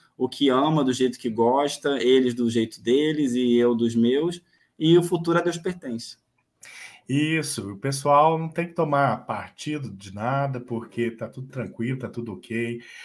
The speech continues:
Speaker 1: Agora eu não
Speaker 2: Aqui
Speaker 1: consegui, eu vi que passou um monte de mensagem aí, cara, eu não consegui ler, porque eu fico tão
Speaker 2: É,
Speaker 1: focado aqui. Se
Speaker 2: isso.
Speaker 1: tiver, se tiver algumas perguntas aí que você quiser
Speaker 2: Não,
Speaker 1: replicar.
Speaker 2: mas depois eu vou replicar sim, tem muitas, o pessoal tá, tá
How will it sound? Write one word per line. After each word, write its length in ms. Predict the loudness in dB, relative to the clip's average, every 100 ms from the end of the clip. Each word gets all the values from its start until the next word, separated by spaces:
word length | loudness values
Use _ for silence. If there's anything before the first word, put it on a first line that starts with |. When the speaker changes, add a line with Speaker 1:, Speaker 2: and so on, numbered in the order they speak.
| 0
Speaker 1:
Agora 320 | 4 8 8 8
eu 40 |
não 80 | 6
Speaker 2:
Aqui 80 | 6
Speaker 1:
consegui, 420 | 2 4 6 8
eu 120 | 8
vi 100 | 6
que 60 | 4
passou 300 | 4 4 4
um 20 |
monte 220 | 4 2
de 80 | 2
mensagem 500 | 4 4 2 2 0
aí, 80 | 4
cara, 200 | 4 4
eu 40 |
não 120 | 2
consegui 360 | 2 0 2 4
ler, 140 | 2
porque 120 | 0
eu 40 | -4
fico 200 | -4 -2
tão 160 | -2
Speaker 2:
É, 40 | -2
Speaker 1:
focado 520 | -2 -2 2 2 2
aqui. 360 | 0 2 0 -2
Se 380 | -6 -4 -2
Speaker 2:
isso. 60 | -2
Speaker 1:
tiver, 260 | 4 4 4 -2
se 140 | -4
tiver 180 | 2 4
algumas 320 | 6 4 2
perguntas 480 | 4 2 2 0 0
aí 80 | 0
que 60 |
você 120 | -2
quiser 300 | -2 2 2 2
Speaker 2:
Não, 140 | 4 4
Speaker 1:
replicar. 280 | 6 4 2
Speaker 2:
mas 220 | 0 -12 -14 _ _ _ _ _ _ _ _
depois 380 | -2 0 2 2
eu 80 | 2
vou 120 | 2
replicar 480 | 0 0 -2 0 2
sim, 340 | 2 0 -2 -4
tem 140 | -4
muitas, 400 | -2 0 -2 -2
o 40 |
pessoal 380 | -6 0 0 2
tá, 240 | 2 0 -2
tá 480 | -2 -2 -2 -8